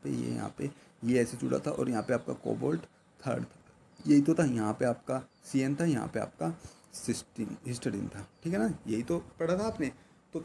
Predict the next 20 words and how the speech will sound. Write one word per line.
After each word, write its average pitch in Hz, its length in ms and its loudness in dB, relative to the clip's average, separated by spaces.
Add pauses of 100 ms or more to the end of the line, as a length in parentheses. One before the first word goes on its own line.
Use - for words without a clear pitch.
चार 180 240 2 (120)
पोजीशन 170 380 2
जो 165 120 6
है 160 100 6
किससे 165 340 0
ऑक्यूपाई 175 500 4
है 175 60 8
आपकी? 180 360 2 (1400)
An 110 120 2
atom 110 260 0
से 151 180 0 (160)
ऑक्यूपाई 147 440 2
है, 160 180 0 (360)
and 139 180 4 (180)
one 156 260 6
by 185 180 4 (400)
सीएन 117 400 0
group 175 560 2
and 120 140 2 (180)
another 143 260 2